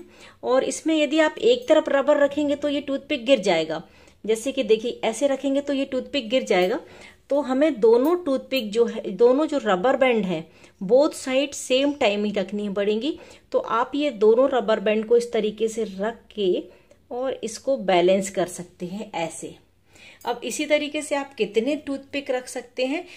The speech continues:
वो आपके काउंट होंगे। जो ज़्यादा से ज़्यादा टूथपिक रखेगा वो इस गेम का विनर होगा। तो चलिए मैं टाइमर लगा के एक बार खेल के बताती हूँ।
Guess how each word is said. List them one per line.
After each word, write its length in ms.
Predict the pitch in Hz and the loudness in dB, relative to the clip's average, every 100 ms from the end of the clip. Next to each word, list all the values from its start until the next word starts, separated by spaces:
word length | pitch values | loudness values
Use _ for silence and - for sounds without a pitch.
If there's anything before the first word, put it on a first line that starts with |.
| - _ | -20 _
वो 120 | 180 | -8
आपके 280 | 175 175 240 | -8 -4 -4
काउंट 340 | 240 285 285 269 | 0 0 -2 -4
होंगे। 220 | 262 247 | -6 -4
जो 180 | 196 196 | -2 -2
ज़्यादा 300 | 170 160 220 | -2 -2 -4
से 100 | - | -2
ज़्यादा 200 | 269 277 | -2 -2
टूथपिक 400 | 277 269 277 269 | -8 -10 -10 -8
रखेगा 320 | 202 180 180 | -8 -6 -8
वो 200 | 196 233 | -4 -4
इस 180 | 240 - | -4 -8
गेम 200 | - 160 | -8 -8
का 160 | 160 247 | -8 -8
विनर 340 | 240 302 294 | -4 -2 -2
होगा। 220 | 269 247 247 - - | -2 -4 -6 -10 -8
तो 60 | 247 | -2
चलिए 320 | 247 247 285 | 0 0 0
मैं 160 | 277 247 | -2 -2
टाइमर 320 | 185 214 226 | -2 -2 -4
लगा 240 | 220 202 | -4 -4
के 140 | 202 247 | -4 -4
एक 160 | 202 | -4
बार 180 | 185 262 - | -4 -6 -6
खेल 220 | 208 175 | -8 -6
के 80 | 175 | -6
बताती 400 | 147 - 175 180 | -8 -12 -14 -12
हूँ। 140 | 180 | -14